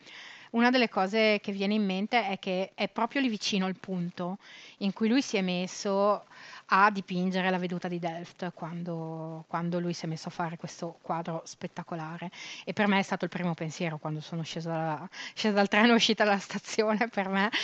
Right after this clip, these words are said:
ero ancora lì col mio trolley che dovevo cercare la via per entrare nel centro storico e trovare il mio albergo, ma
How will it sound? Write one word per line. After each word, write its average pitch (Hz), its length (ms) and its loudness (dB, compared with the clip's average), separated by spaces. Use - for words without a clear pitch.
ero 220 140 10
ancora 269 280 10
lì 262 120 6
col 277 140 6
mio 254 160 6
trolley 226 460 6
che 240 100 6
dovevo 214 320 4
cercare 226 480 4
la 214 120 6
via 214 240 6
per 208 200 2
entrare 202 400 4
nel 202 160 2
centro 208 260 0
storico 208 380 0
e - 20 -4
trovare 196 320 0
il 208 60 2
mio 196 100 4
albergo, 185 500 2
ma 196 340 4